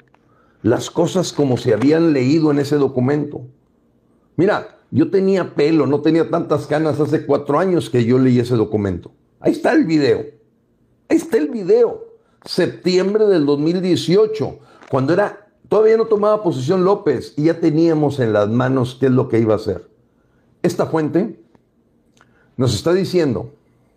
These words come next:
que está tamaleada la oposición con ellos.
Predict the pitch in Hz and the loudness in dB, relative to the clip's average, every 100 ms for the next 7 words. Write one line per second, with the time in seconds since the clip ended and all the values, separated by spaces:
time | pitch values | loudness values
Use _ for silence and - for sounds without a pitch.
0 | _ _ _ _ _ _ _ _ _ _ | _ _ _ _ _ _ _ _ _ _
1 | _ _ _ _ 143 131 143 127 160 147 | _ _ _ _ -4 -2 -4 -2 -2 0
2 | 123 123 131 131 143 143 120 107 104 101 | -2 0 2 2 2 2 2 0 -2 -4
3 | 101 120 113 117 101 92 - - - | -2 -2 -2 -2 -2 -4 -8 -14 -20